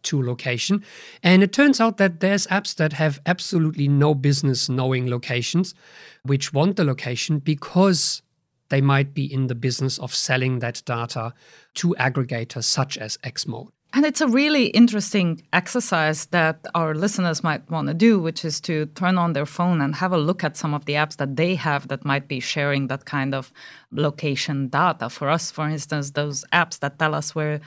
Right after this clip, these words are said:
Speaker 2: there's good coffee when we travel, or even the weather app, even though I've set the location, it doesn't need to know it every time it finds that out. Or mindfulness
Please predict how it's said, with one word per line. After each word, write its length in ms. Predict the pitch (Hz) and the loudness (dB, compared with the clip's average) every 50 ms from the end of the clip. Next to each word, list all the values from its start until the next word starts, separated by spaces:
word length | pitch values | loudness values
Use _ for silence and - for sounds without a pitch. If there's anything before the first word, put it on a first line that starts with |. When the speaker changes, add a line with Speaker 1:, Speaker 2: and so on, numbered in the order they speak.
| - - _ - | -18 -20 _ -4
Speaker 2:
there's 280 | - 151 139 139 143 156 | -2 -2 0 0 -2 -4
good 280 | 135 165 165 160 - - - | -4 -4 -6 -6 -6 -14 -16
coffee 480 | - - - 185 208 202 - - 123 107 | -10 0 2 2 2 2 0 -4 -4 -2
when 260 | 101 131 131 131 135 | 0 0 -2 -2 -2
we 280 | 135 131 127 131 135 131 | -2 -4 -4 -4 -4 -6
travel, 580 | - - - 147 170 190 160 151 123 123 - - - - - - - | -10 -4 0 0 0 2 2 0 -2 -2 -4 -8 -20 -20 -20 -8 0
or 180 | - 180 180 165 | 2 4 4 4
even 540 | - - 196 196 175 185 196 196 185 175 160 | 4 4 4 4 4 2 2 2 4 2 4
the 140 | 170 165 156 | 2 2 0
weather 400 | 151 135 143 160 202 269 233 180 | 0 2 2 2 2 4 4 4
app, 340 | 139 110 - - - - 170 | 4 4 2 0 -6 -8 -6
even 380 | - 196 170 151 165 160 143 | -4 -4 -2 0 0 0 2
though 260 | 156 156 151 156 143 - | 2 2 2 2 0 0
I've 160 | 147 147 - | -2 -4 -4
set 320 | - - - 180 214 208 _ - | -4 0 0 0 0 0 _ -6
the 160 | 151 170 151 | -2 0 0
location, 720 | 131 127 - - 165 165 160 - - 147 117 127 139 139 - | 0 0 -2 -2 -2 0 0 -2 -2 -2 -2 -4 -4 -4 -6
it 80 | 151 147 | -8 -4
doesn't 280 | 151 156 147 147 139 139 | -2 -2 0 0 0 2
need 260 | 165 214 208 214 - | 2 0 -2 -2 -4
to 280 | - 156 143 139 127 123 | -4 -2 -2 -2 -2 -2
know 200 | 135 139 135 127 | -2 0 0 -2
it 120 | 123 - | -2 -2
every 240 | 151 139 - 139 127 | -4 -4 -4 -4 -8
time 320 | - - 135 127 123 127 | -4 -2 -2 -2 -2 -2
it 160 | 120 - - - | -4 -6 -8 -12
finds 380 | - - 147 139 139 139 139 | -10 -4 -2 -2 -2 -2 -2
that 240 | 143 143 131 131 - | -2 -4 -4 -2 -2
out. 300 | 139 123 117 120 - _ - - - - _ _ - | -2 -2 -2 -4 -8 _ -20 -20 -20 -20 _ _ 0
Or 140 | - 208 190 | 4 4 6
mindfulness 800 | 180 185 202 226 233 233 - - 170 165 156 135 135 - - - | 8 8 8 8 6 4 4 0 0 0 0 0 -2 -2 -6 -10